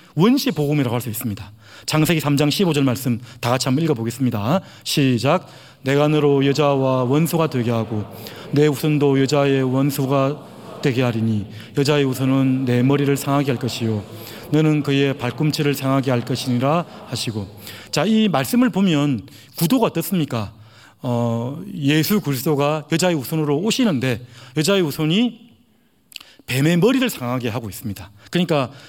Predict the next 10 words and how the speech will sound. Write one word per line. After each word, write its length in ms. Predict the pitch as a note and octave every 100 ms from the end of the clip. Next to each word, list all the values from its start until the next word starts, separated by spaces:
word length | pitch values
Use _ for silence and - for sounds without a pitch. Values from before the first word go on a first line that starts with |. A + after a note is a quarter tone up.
| - - - -
그 300 | C#3+ C#3 C3+
예수 340 | B2+ C#3 F#3+
그리스도의 580 | D#3 D3+ D3 D#3 D3 C#3
발 200 | - A#3
밑에 460 | C4 C4+ F3 A#2 - - _ _ _
사탄이 420 | - - - B3+ F#3
있는 240 | A2+ A2+
거죠, 160 | A2 G#2
사탄이. 360 | - - G2 E2+ - -
그리고 420 | F#3 F#3 G#3+ A3